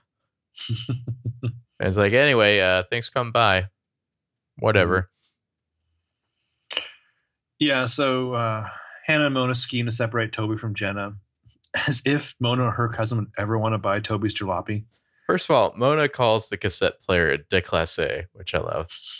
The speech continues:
Speaker 1: Also, she mentions her schedule is really packed. I assume it's packed with, uh,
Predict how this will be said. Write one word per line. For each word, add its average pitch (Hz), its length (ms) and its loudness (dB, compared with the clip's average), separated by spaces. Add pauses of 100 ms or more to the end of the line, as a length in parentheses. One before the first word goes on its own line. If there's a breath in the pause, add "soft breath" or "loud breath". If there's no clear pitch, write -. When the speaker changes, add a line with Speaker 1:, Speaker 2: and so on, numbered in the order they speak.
Speaker 1:
Also, 135 260 4
she 135 160 2
mentions 131 360 -2
her 123 80 2
schedule 107 440 2
is 87 180 -4
really 87 200 -2
packed. - 500 -2
I - 220 -4
assume 90 240 -2
it's 87 140 -2
packed 87 420 0
with, 85 240 -4
uh, 78 140 2